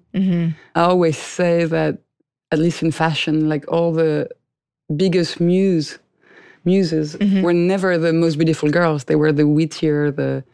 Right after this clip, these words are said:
Speaker 1: Mm.
Speaker 2: the most solar, or, you know, women. So it's more into what you have to say and,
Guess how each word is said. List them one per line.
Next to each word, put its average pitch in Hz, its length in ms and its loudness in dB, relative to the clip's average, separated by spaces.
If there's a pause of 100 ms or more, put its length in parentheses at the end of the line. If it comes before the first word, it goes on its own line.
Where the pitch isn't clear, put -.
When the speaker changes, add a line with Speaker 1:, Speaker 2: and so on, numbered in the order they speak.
Speaker 1:
Mm. 180 440 -2
Speaker 2:
the 160 80 0
most 160 280 -2 (140)
solar, 151 480 -4 (160)
or, 147 460 -2 (200)
you 160 80 2
know, 156 120 4
women. 151 480 2 (520)
So 165 380 0
it's 160 280 -4
more 208 220 0
into 208 300 -2
what 170 260 -2
you 170 60 -4
have 160 200 -4
to - 100 -6
say 165 500 0
and, 143 240 -2